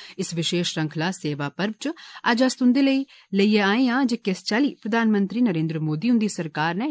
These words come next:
यूपीआई क्रांति दी अगुवाई कीती ऐ ते डिजिटल भुगतान गी सब्बै लेई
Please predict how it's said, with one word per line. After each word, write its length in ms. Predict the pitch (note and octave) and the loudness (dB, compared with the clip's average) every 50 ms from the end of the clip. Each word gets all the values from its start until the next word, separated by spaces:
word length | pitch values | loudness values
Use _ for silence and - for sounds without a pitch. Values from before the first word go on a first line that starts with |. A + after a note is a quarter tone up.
| B3 F3 | -2 -2
यूपीआई 420 | F#3+ A3+ G#3+ - C4+ C#4 C4+ C#4 C4 | -2 -2 -2 0 0 2 2 0 0
क्रांति 380 | - A3 G3 F#3 F#3 F3+ A3+ A3+ | -2 -2 0 0 0 -2 -2 -2
दी 120 | F#3+ G3 - - | -2 -4 -4 -4
अगुवाई 300 | E3+ E3 E3+ E3 D3+ C#3+ - | -6 -6 -4 -4 -4 -6 -6
कीती 320 | - D3 D3 - E3+ F#3+ | -8 -8 -6 -4 -2 -2
ऐ 60 | E3+ - _ _ - - - - _ | -2 -4 _ _ -20 -20 -20 -16 _
ते 140 | - F3 D#3 | -6 -4 0
डिजिटल 380 | D3+ F3+ F#3+ - - A3+ A3 - | 2 0 2 2 0 -2 -2 -2
भुगतान 440 | - G#3+ G3 - A#3+ A3+ A3 G#3+ | -4 -6 -4 -2 -2 0 0 0
गी 160 | F#3+ A3 C#4 D#4+ - - - _ _ - | 0 0 -2 -4 -6 -14 -20 _ _ -12
सब्बै 340 | - - - A#3 G#3+ A#3 E4 F4+ | -6 -2 0 2 2 4 4 4
लेई 180 | D4+ - _ | 2 2 _